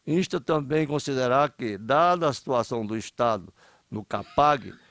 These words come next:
o custo do dinheiro será elevado. Diante disso, entendo razoável permanecer no limite de dois por cento, como já se vem fixando no exercício anterior,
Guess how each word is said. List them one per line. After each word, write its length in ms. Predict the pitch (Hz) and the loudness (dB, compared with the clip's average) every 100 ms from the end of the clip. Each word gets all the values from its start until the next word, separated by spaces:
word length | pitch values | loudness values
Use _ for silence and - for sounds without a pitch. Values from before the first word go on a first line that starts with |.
| _ | _
o 160 | 131 120 | -10 -8
custo 420 | - 165 - 147 | 0 0 0 -2
do 140 | 135 | -4
dinheiro 380 | 117 117 127 135 | 0 2 2 0
será 420 | - 123 113 123 - | 0 0 2 0 2
elevado. 680 | 135 139 131 92 90 87 - _ _ _ _ - | 2 2 2 0 -4 -10 -16 _ _ _ _ -2
Diante 340 | 135 151 143 | 2 2 2
disso, 480 | 127 151 160 - - _ _ _ - | 0 2 2 0 -16 _ _ _ -6
entendo 420 | 123 151 156 143 | -4 2 2 4
razoável 500 | 143 147 139 156 151 | 4 4 6 4 4
permanecer 640 | 165 147 151 135 - 147 | 2 4 4 2 0 0
no 100 | 147 | 2
limite 300 | 139 131 147 | 0 0 0
de 80 | 139 | 0
dois 240 | 131 151 | 0 0
por 120 | - | -2
cento, 380 | - 143 139 120 | -4 0 0 0
como 220 | - 123 | -4 -4
já 160 | 113 123 | -2 -2
se 140 | - | -2
vem 200 | 120 127 | -4 -2
fixando 600 | 127 - - - - 127 135 | -4 -6 -14 -10 -2 0 0
no 40 | |
exercício 500 | 127 123 - 139 139 | 0 -2 -2 -4 -2
anterior, 580 | 120 139 123 120 110 | -2 -2 -2 -2 -4